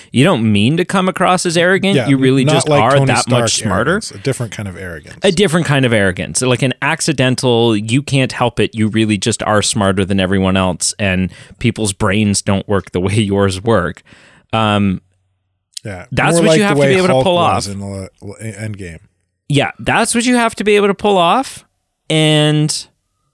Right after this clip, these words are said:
Speaker 1: I absolutely think Adam Driver can pull that off.
Speaker 2: Yeah, for sure. Yeah. <clears throat> Yeah, I, I,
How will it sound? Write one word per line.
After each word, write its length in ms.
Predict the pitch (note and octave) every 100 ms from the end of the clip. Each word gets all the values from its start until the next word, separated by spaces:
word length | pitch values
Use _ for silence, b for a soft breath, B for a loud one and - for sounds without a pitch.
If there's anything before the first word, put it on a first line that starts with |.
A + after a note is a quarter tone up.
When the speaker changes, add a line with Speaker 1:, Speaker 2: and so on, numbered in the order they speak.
| _ _ _ _ _ _ _ _ _ _ _
Speaker 1:
I 300 | A2+ A2+ B2+
absolutely 640 | A#2 C3 B2 B2+ B2 A2 G#2
think 200 | A2 G2+
Adam 260 | G2 F#2+
Driver 280 | F#2 E2+ E2+
can 160 | - F2
pull 180 | -
that 160 | E2+ -
off. 240 | - - - -
Speaker 2:
Yeah, 220 | G#2+ F2 - _ -
for 100 | B2
sure. 320 | - F2+ - _ _ _ b b b b b -
Yeah. 260 | G#2 E2 - D#3+ _ _ _ -
<clears throat> 240 | - F2+ B B B B _ _ _ _ _ - -
Yeah, 160 | G#2 F2+
I, 340 | A#2+ - D3 E3+
I, 380 | E3+ - -